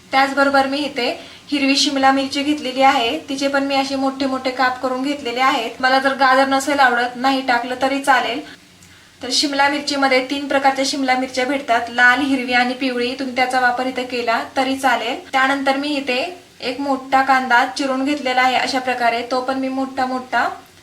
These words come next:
एका कांद्याचे मी असे चार भाग करून घेतलेले आहेत. कांदा देखील मी इथे मोठा चिरून घेतलेला आहे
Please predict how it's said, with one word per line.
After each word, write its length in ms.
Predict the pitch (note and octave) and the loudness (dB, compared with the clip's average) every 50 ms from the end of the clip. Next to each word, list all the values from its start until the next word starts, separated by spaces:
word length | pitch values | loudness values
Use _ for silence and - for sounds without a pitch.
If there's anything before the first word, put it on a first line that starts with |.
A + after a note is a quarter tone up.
| - - | -16 -10
एका 260 | - B3 B3+ - C4+ C4+ | -8 -4 0 2 2 4
कांद्याचे 420 | C4 C4+ C4 B3+ B3+ B3+ B3+ C4 | 4 2 0 0 -2 -4 -4 -4
मी 120 | B3 B3+ C#4 | -2 -2 -2
असे 260 | D4 C#4+ - C4+ C4+ | -2 -2 -2 -4 -4
चार 320 | C4+ - C#4 B3+ B3 C4 | -2 0 0 2 2 2
भाग 220 | C4+ C4+ B3 B3+ - | 2 2 0 0 -2
करून 260 | - B3+ B3 B3 B3+ | -6 -6 -4 -4 -4
घेतलेले 380 | C4 C#4+ C4+ A#3+ A#3+ A#3+ A#3+ B3 | -4 -6 -6 -6 -6 -2 0 0
आहेत. 300 | C4 C#4+ B3+ A#3 C4+ C#4+ - - - - - - - - - - - - - - - - - - - - - - - - - - - - | 0 0 0 -2 -4 -6 -10 -14 -20 -20 -20 -20 -20 -20 -20 -20 -20 -20 -20 -20 -20 -20 -20 -20 -20 -20 -20 -20 -20 -20 -20 -16 -6 -2
कांदा 240 | C4+ C4 C4+ C#4 C#4 | 0 2 2 2 2
देखील 300 | C4+ C#4+ D4 - C#4+ C#4 | 0 0 -2 -2 -2 -2
मी 120 | C4+ C#4+ D4 | -2 -2 -4
इथे 200 | C4+ C4+ B3 B3+ | -4 -2 -2 -2
मोठा 300 | C4 C4 B3+ - C#4 C4+ | -2 -2 -2 0 -2 -2
चिरून 280 | C4+ C4+ C4+ C4 C4 C4+ | 0 -2 -2 -2 -2 -2
घेतलेला 380 | C#4+ C#4+ C#4+ C4+ B3 A#3+ B3+ | -2 -2 -4 -4 -2 2 2
आहे 240 | B3+ C4+ C#4+ B3 A#3 | 2 2 2 0 -4